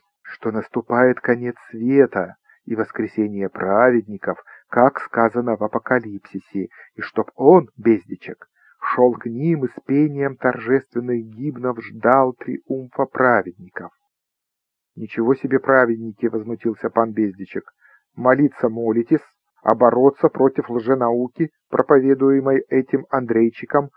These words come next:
так вас нет. Оставьте меня, ради бога, в покое с этим вашим концом света.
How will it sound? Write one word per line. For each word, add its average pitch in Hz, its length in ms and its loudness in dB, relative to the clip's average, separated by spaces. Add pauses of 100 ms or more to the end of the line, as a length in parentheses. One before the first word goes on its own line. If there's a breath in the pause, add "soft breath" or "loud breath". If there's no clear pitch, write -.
(100)
так - 200 0
вас 131 100 2 (100)
нет. 175 280 0 (640)
Оставьте - 500 -2
меня, 104 240 -4
ради 107 220 0
бога, 107 400 0 (240 loud breath)
в - 100 -20
покое 131 400 2
с - 60 -12
этим 117 240 -4
вашим 117 300 -4
концом 120 480 -6
света. 104 420 -2